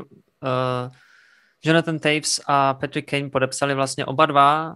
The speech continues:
nějakou totožnou smlouvu, že jo, na deset a půl milionu v Chicagu a od té doby Chicago nepřešlo přes první kolo, jestli si to pamatuju dobře.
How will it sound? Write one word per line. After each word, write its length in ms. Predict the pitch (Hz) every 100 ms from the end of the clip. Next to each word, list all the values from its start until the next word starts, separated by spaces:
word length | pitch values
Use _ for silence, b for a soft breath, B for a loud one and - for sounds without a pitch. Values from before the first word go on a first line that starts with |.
| 160
nějakou 280 | 139 143 151
totožnou 480 | 151 143 139 151 151
smlouvu, 360 | - 135 139
že 120 | 139
jo, 60 | 143
na 120 | 143
deset 300 | 139 135 143
a 40 | 139
půl 180 | 151
milionu 420 | 143 131 131 131 143
v 80 |
Chicagu 420 | - 131 131 131 135
a 60 |
od 200 | 131 131
té 120 | 156
doby 200 | 143 135
Chicago 400 | 135 - 139 131
nepřešlo 400 | 135 131 135 127
přes 200 | 131 139
první 280 | - 131 135
kolo, 240 | 131 123 113
jestli 220 | 113 120
si 100 | -
to 100 | 117
pamatuju 360 | 120 117 113
dobře. 320 | 117 110 110